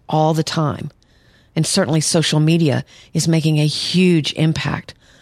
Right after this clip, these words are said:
on how we evaluate others and then feel evaluated. But there's one gift of being a therapist that I'll tell you about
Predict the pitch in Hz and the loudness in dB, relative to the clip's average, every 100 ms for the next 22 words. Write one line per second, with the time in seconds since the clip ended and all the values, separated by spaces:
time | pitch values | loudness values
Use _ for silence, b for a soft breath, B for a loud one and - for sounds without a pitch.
0 | b b 170 147 170 165 156 151 156 147 | b b -2 -2 0 0 0 0 0 2
1 | 147 156 147 135 135 - b b b b | 2 2 0 0 -2 -6 b b b b
2 | _ 160 170 180 190 - 165 156 - 214 | _ 0 2 2 0 0 0 0 -4 0
3 | 208 196 _ - - 214 196 175 151 151 | 0 -2 _ -10 -2 0 2 0 0 0
4 | 147 143 - - - - _ _ _ _ | 0 -2 -4 -8 -12 -16 _ _ _ _
5 | _ _ - 202 233 226 - 220 240 233 | _ _ -10 -2 0 0 0 0 2 0
6 | 196 202 - 170 175 175 160 - 165 151 | 2 0 2 -2 0 2 2 2 2 2
7 | - 127 - - b b b b b _ | 0 -4 -4 -10 b b b b b _
8 | _ - 160 156 - 175 170 151 139 135 | _ -2 0 0 0 0 2 2 2 0
9 | - | -2